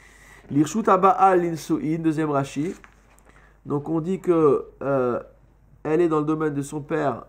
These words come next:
tant qu'elle n'est pas rentrée dans le domaine de son mari pour les Nisuin, Kelomar.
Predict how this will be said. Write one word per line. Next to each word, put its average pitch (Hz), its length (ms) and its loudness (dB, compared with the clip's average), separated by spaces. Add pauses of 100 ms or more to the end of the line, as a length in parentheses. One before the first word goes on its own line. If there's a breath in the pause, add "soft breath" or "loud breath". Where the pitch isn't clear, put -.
tant 160 160 -8
qu'elle 156 160 -6
n'est 143 80 -4
pas 147 100 -6
rentrée 139 320 -6
dans 131 100 -2
le 127 60 -4
domaine 131 220 -2
de 127 40 -6
son 131 180 -10
mari 127 260 -2
pour 156 240 -4
les 143 100 -2
Nisuin, 131 640 -6
Kelomar. 151 680 0